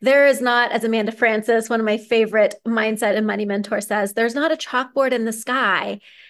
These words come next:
There's not some all-encompassing being saying, "Ashley is not cut out for this. She has to do something else." So I go through each of the fears and limiting beliefs that I wrote down, and I ask myself if it's true,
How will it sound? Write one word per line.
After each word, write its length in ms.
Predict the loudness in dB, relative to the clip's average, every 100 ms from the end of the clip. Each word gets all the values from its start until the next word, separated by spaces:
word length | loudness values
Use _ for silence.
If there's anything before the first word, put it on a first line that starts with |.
| -20 -2
There's 300 | 2 2 2
not 460 | 2 2 0 -6 -20 _ _
some 600 | -4 0 2 0 -2 -8 _ _ 0
all-encompassing 800 | 4 4 4 0 -4 -2 -4 0
being 480 | 0 2 0 0
saying, 480 | 0 2 2 2 -2 -2
"Ashley 400 | -2 0 2 2
is 120 | 2
not 240 | 0 0
cut 220 | -2 -2 0
out 240 | 0 0
for 160 | 0 2
this. 260 | 0 -2
She 260 | -6 -4 -2
has 260 | -2 -4
to 80 | -4
do 180 | -4 -2
something 340 | -2 -2 -2
else." 420 | -2 -2 -6 -12 -20 _ _ _ _ -6
So 240 | 0 0
I 120 | 0
go 340 | 0 2 4 2
through 640 | -2 0 2 2 -2 -6 _
each 320 | -6 -6 -2
of 160 | -2 0
the 120 | -2
fears 460 | -4 -2 0 0 -2
and 160 | -4
limiting 320 | -4 -4 -4 -4
beliefs 420 | -4 -4 -6 -6
that 140 | -8
I 100 | -6
wrote 260 | -4 -4 -4
down, 400 | -6 -8 -12 -20 _ _ _ _ _ _
and 100 | -4
I 40 | -2
ask 280 | -2 -4
myself 460 | -6 -6 -2 -2 -2
if 140 | -8
it's 140 | -8 -8
true, 380 | -8 -8 -8